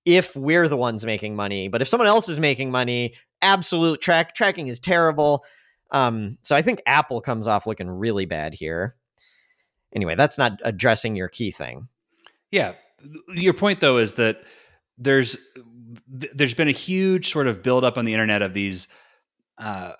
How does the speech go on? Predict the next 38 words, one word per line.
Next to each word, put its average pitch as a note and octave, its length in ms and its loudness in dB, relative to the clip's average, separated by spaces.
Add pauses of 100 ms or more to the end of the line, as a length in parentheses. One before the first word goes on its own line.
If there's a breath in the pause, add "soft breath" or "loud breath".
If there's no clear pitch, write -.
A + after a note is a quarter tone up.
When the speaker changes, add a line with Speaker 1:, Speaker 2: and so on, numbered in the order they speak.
(300)
Speaker 2:
huge E3 440 0
entities G#2 560 -2
that G#2+ 160 -8
control A#2+ 500 0
a G#2+ 80 -4
substantial B2+ 720 -2
portion G2+ 720 -4
of G2 440 -6
the G2+ 340 -6
audience G2+ 500 -2
online, F#2 640 -10 (160 loud breath)
whether A#2 160 4
Speaker 1:
Mm-hmm. A#2 80 8
Speaker 2:
that's A2+ 260 2
Apple, C3 460 0
Google, A2 480 -2
Facebook, G2+ 720 -8
LinkedIn, G#2+ 440 -6
et F#2+ 120 -14
cetera, F2 400 -10 (420 soft breath)
mi-, A2+ 160 0
which A2 160 -4
I G#2+ 60 -4
guess G2+ 160 -2
is G2 80 -8
Microsoft. F#2 640 -6 (340 loud breath)
Speaker 1:
Mm-hmm. A2+ 280 2
Speaker 2:
Um, G#2 260 -4 (100)
and B2+ 100 -2
then C#3 100 2
you've B2+ 160 0
got, B2 220 0
like, A2 380 -2
okay, B2 200 -2
we've A2 160 -4
got C3 220 -2 (420)
ad-, D3+ 220 2 (200)
ad-, D#3+ 300 -2